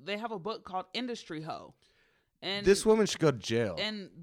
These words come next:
Speaker 1: they've been caught in lies about celebrities before.
Speaker 2: She's
Speaker 1: It
Speaker 2: going to
Speaker 1: doesn't
Speaker 2: a
Speaker 1: mean
Speaker 2: worldwide superstar and calling him a gay man
Speaker 1: It doesn't
Speaker 2: where he hasn't come out on, that, that
Speaker 1: Yeah.
Speaker 2: should be some type of protected law.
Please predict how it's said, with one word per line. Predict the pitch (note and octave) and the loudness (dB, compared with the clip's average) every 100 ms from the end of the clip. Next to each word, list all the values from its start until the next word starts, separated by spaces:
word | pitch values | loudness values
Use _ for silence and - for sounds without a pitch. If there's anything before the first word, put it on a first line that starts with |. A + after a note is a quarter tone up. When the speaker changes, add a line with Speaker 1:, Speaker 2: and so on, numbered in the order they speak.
| D3 _ | -20 _
Speaker 1:
they've | F#3+ G#3 | -4 -4
been | A#3 A#3 | -6 -10
caught | G#3 A#3+ | -4 -2
in | A#3+ A3 | -2 -6
lies | A3 B3 A3 G#3 | -4 -4 -4 -8
about | G3 F3+ | -12 -12
celebrities | G#3 G3 F#3 F#3 E3+ | -14 -14 -10 -12 -12
before. | D#3+ - - - - _ _ | -16 -12 -10 -12 -14 _ _
Speaker 2:
She's | - D3+ | -12 -8
Speaker 1:
It | D3 | 2
Speaker 2:
going | G3 G3 | 6 6
to | F#3+ | 6
Speaker 1:
doesn't | F3+ C#3+ | 6 6
Speaker 2:
a | |
Speaker 1:
mean | B2 C3 | 4 2
Speaker 2:
worldwide | D#3 F#3 F#3+ F3 D#3+ D#3+ D3+ | 4 6 6 4 4 4 2
superstar | - D#3 D3 C#3 C3 | -2 -4 -4 -2 -2
and | A#2 | -2
calling | B2+ C3 | -2 -2
him | B2+ A#2+ | -2 -4
a | |
gay | G2 A#2+ B2+ | -4 -2 0
man | G#2 F2+ E2+ F2+ | -2 -4 -6 -8
Speaker 1:
It | G3 | -8
doesn't | F3+ A#3 C#4+ C4 | -6 -8 -8 -8
Speaker 2:
where | B2+ C3 | 0 2
he | D#3 E3 | 2 0
hasn't | D#3+ E3+ D#3 D3 | 2 0 0 -4
come | D3+ | 0
out | D#3 | 2
on, | D3+ D3 C3 | 2 -2 -2
that, | E3 D3+ | 0 2
that | E3 F3 | 0 0
Speaker 1:
Yeah. | E3 D#3+ | -4 2
Speaker 2:
should | G3+ F#3 D#3 | 2 0 -6
be | F3+ E3+ D#3+ - _ _ _ _ | -6 -4 -4 -6 _ _ _ _
some | - - D#3 | -10 -4 -4
type | D3+ D3+ D3 | 0 0 0
of | C3+ | -4
protected | C3+ C#3 B2+ A#2 | -4 -4 -4 -6
law. | B2 C3+ | -6 -8